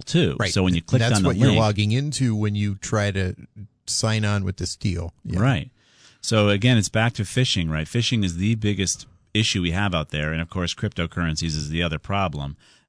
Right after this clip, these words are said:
Speaker 1: um, being, you know, allowing these folks to get paid through it. So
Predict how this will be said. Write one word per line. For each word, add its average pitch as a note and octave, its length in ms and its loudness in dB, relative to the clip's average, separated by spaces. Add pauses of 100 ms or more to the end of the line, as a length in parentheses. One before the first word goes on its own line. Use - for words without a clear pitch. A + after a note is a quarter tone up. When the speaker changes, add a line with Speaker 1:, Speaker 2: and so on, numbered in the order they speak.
(120)
Speaker 1:
um, D#2+ 440 -4
being, D#2+ 260 -2
you D#2 100 -6
know, D#2 160 -6
allowing E2 300 -2
these D2+ 160 -4
folks E2 240 -8
to D#2 80 -8
get C#2 160 -10
paid B2 380 -2
through C#2+ 240 -8
it. - 180 -10
So E2 320 -2